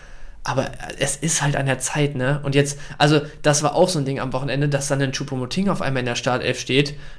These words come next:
Nach den Worten über Tell zuletzt, auch in den Interviews von Tuchel, da dachte ich mir auch, also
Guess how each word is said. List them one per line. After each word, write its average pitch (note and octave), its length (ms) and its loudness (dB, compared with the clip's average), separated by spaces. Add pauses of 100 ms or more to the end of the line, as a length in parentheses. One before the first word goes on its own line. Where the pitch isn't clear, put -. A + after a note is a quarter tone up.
Nach B2+ 180 2
den D3+ 260 2
Worten E3 320 6
über C3 220 0
Tell F3+ 300 2
zuletzt, B2+ 400 -4
auch A#2 100 -4
in C3+ 40 -4
den C3 160 -2
Interviews C3+ 380 0
von B2+ 160 -4
Tuchel, C3+ 240 -2
da B2+ 80 2
dachte B2 240 -4
ich - 100 -6
mir C3 140 -2
auch, D3 200 2
also B2+ 340 2